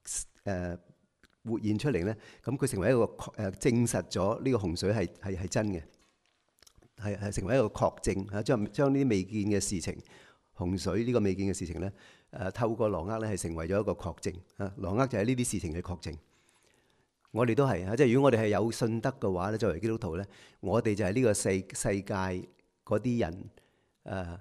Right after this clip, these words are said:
有關呢個天國、天上嘅事情嘅確證。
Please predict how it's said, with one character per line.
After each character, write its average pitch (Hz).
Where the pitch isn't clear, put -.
有 98
關 123
呢 123
個 104
天 123
國、 90
天 139
上 98
嘅 95
事 92
情 78
嘅 101
確 87
證。 82